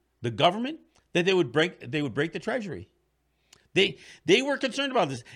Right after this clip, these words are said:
It's actually part of the reason that some of them didn't even want a standing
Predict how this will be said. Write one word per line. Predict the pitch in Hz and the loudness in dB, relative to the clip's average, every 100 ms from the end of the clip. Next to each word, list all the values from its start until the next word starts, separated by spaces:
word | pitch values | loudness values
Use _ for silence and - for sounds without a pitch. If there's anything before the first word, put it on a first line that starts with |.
| - | 0
It's | 180 | 2
actually | 262 262 214 | 0 -2 0
part | 233 226 | 2 2
of | |
the | 202 | -2
reason | 214 190 | -4 -4
that | 190 - | -4 -2
some | 220 220 | -2 -2
of | |
them | 202 | -4
didn't | 190 214 | -4 -4
even | 196 185 | -2 -2
want | 185 185 - - - | -2 -4 -10 -20 -6
a | 151 | -6
standing | - 208 196 | 0 0 2